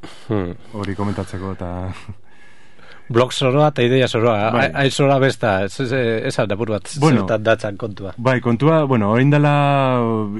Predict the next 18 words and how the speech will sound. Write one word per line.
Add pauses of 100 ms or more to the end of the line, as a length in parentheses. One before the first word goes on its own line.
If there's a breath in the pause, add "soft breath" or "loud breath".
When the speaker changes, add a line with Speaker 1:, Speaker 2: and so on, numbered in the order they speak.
(320)
Speaker 2:
ja
izango
dira
lau
urte, (880 soft breath)
ba,
hasi
nintzan,
eh,
blog
pertsonal
batekin, (640 soft breath)
eta, (680)
eta
izan,
dana
izan
zan